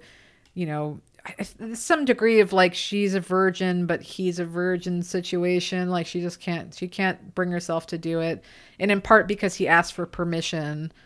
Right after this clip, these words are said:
you know, like, he's not, like, ripping her clothes off. And so she doesn't, when he leaves, she go, actually falls asleep and then wakes up, and there's somebody who's forced his way into the room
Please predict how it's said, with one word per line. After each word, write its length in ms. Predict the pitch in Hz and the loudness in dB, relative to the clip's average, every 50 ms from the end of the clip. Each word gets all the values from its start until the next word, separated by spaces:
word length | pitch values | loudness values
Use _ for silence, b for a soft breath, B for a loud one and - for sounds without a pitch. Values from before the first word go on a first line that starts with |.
| b b - | b b -4
you 120 | 180 180 | -2 0
know, 160 | 170 170 165 165 | 2 4 4 4
like, 180 | 165 165 165 | 4 2 0
he's 220 | - - 185 156 165 | 0 -2 -2 -2 0
not, 240 | 175 170 - 107 | 0 0 -2 -2
like, 240 | 127 165 160 156 156 - | -2 -2 -2 -2 -4 -4
ripping 260 | 165 170 160 - 170 160 | -4 -4 -2 -2 -4 -6
her 120 | 156 156 | -6 -8
clothes 340 | - - 165 165 165 156 - | -6 -6 -4 -4 -4 -4 -4
off. 360 | 147 147 147 151 156 156 - 165 | -2 -2 -2 -2 -2 -4 -6 -8
And 100 | 170 170 | -6 -4
so 140 | - 190 180 | -2 -2 0
she 160 | 175 - 196 | 0 0 2
doesn't, 360 | 196 190 190 - 190 185 - | 2 2 2 0 -2 -2 -2
when 100 | - 185 | -2 -2
he 160 | 180 196 220 220 | 0 2 4 4
leaves, 440 | 240 285 302 294 262 240 233 214 | 4 4 4 4 4 4 2 0
she 160 | - - 208 185 | 0 -2 -2 2
go, 120 | 196 202 | 4 4
actually 380 | 196 190 214 202 - - 190 175 | 6 6 6 4 2 -2 -4 -2
falls 260 | - 185 180 175 170 | 0 0 0 0 0
asleep 340 | 170 - - 175 175 170 - | -4 -4 -4 -2 -2 -2 -2
and 80 | 175 | -4
then 80 | 170 170 | -4 -4
wakes 320 | 165 165 160 160 - - | -2 -4 -4 -4 -4 -4
up, 180 | 165 160 156 - | -4 -4 -4 -6
and 140 | 160 156 156 | -8 -6 -6
there's 300 | 156 151 151 156 - B B B B B B B B B B | -6 -4 -6 -6 -8 B B B B B B B B B B
somebody 380 | - - 185 175 170 170 175 170 | -4 -2 0 0 2 2 2 2
who's 200 | 170 170 160 - - _ _ _ | 0 0 -4 -6 -12 _ _ _
forced 320 | - - 202 185 180 - - | 0 0 2 2 0 -2 -4
his 180 | 180 170 - | -6 -4 -2
way 240 | 180 175 165 165 170 | 0 0 2 2 0
into 220 | 165 165 165 - | -2 -4 -6 -6
the 120 | 165 170 160 | -4 -4 -4
room 480 | 160 165 160 160 156 156 156 156 160 | -4 -2 -2 -2 -2 -4 -4 -6 -8